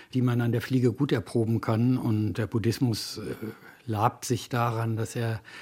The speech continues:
sozusagen auch die kleinsten Wesen, die ja auch da sein wollen, also wer da ist, will da bleiben,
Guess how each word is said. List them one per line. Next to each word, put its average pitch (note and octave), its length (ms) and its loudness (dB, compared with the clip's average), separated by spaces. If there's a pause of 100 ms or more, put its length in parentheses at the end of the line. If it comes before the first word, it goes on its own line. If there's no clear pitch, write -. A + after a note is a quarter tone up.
sozusagen B2 420 0
auch A#2 120 -2
die B2 120 0
kleinsten A#2+ 600 2
Wesen, A#2+ 440 4
die A#2 100 0
ja A#2 140 2
auch A#2+ 200 0
da A2+ 280 0
sein A2 380 0
wollen, A2+ 440 0
also A2 240 -6
wer G#2+ 120 -2
da G#2 260 -2
ist, A#2+ 280 -4
will G#2+ 140 -2
da G2+ 220 -6
bleiben, A2+ 560 -4